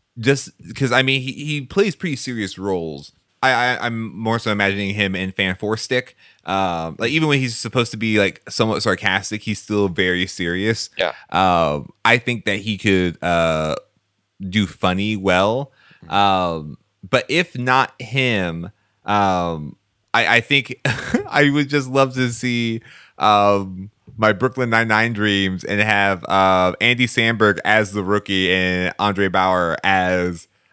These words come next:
Speaker 1: uh, Agent K, um, in the more serious seasoned role.
Speaker 2: Mm-hmm.
Speaker 1: Um, I, I think that that would just be fun to watch.
Speaker 2: Yeah.
Speaker 1: Uh, and, uh, <laughs> and have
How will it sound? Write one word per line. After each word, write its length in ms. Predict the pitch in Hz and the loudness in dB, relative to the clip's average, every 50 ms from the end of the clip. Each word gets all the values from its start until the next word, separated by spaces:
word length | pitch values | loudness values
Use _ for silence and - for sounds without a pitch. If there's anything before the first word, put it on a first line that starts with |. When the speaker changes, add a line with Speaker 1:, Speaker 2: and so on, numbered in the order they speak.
| - | -6
Speaker 1:
uh, 200 | - 92 95 90 87 - - | -2 0 0 0 -2 -2 -2
Agent 300 | 110 107 95 107 90 87 | -2 -2 -2 -4 -6 -4
K, 460 | - 120 107 110 113 117 127 151 165 - _ _ _ _ _ _ _ - | -2 0 0 2 0 0 -2 -4 -8 -12 _ _ _ _ _ _ _ -4
um, 600 | - 101 98 92 90 87 85 82 82 82 78 76 _ - | -2 0 0 0 0 -2 -2 -4 -6 -6 -8 -10 _ -8
in 160 | 113 104 92 | -6 -4 -4
the 80 | 101 98 | -4 -4
more 500 | 98 104 107 107 104 101 98 95 92 95 | -2 -2 0 2 4 4 4 4 2 0
serious 420 | - - 113 110 107 104 104 - | -2 -4 -2 0 0 0 -2 -4
seasoned 440 | - - 113 110 92 107 110 104 101 | -4 -6 -6 -4 -4 -6 -6 -4 -4
role. 420 | 107 110 110 113 117 117 117 117 | -2 0 0 0 2 0 0 -2
Speaker 2:
Mm-hmm. 460 | 113 104 101 92 92 82 80 - - - | -2 -4 -6 -8 -10 -14 -14 -8 -4 -2
Speaker 1:
Um, 580 | 90 87 82 80 78 76 78 76 76 76 - _ _ - | 0 0 0 -2 -2 -4 -6 -8 -10 -12 -14 _ _ -2
I, 240 | 101 104 - - 107 | 0 0 2 2 0
I 40 | 104 | 0
think 160 | 95 104 98 | 0 -2 -4
that 80 | 90 90 | -4 -2
that 160 | 85 87 82 | -2 -2 -2
would 160 | 82 85 82 | -4 -6 -8
just 160 | 78 82 - - | -10 -10 -10 -10
be 100 | 82 80 | -10 -8
fun 240 | - - 69 76 | -8 -8 -8 -8
to 80 | 76 78 | -10 -10
watch. 440 | 69 65 62 50 - - - - - - | -10 -10 -10 -10 -12 -14 -16 -16 -14 -10
Speaker 2:
Yeah. 240 | 95 95 90 80 - - | -8 -8 -8 -8 -10 -10
Speaker 1:
Uh, 280 | - 65 65 50 50 50 - _ _ _ _ _ _ _ _ _ _ _ _ _ _ _ _ _ _ _ _ _ _ _ - | -8 -6 -6 -6 -8 -10 -14 _ _ _ _ _ _ _ _ _ _ _ _ _ _ _ _ _ _ _ _ _ _ _ -8
and, 280 | - 90 87 87 85 87 | -6 -4 -4 -4 -4 -4
uh, 260 | 85 78 76 82 95 107 123 | -4 -2 -2 -4 -4 -4 -6
<laughs> 100 | - - | -6 -2
and 180 | 98 98 92 92 | -2 -2 -2 -2
have 260 | 95 107 92 101 | -2 -2 -4 -4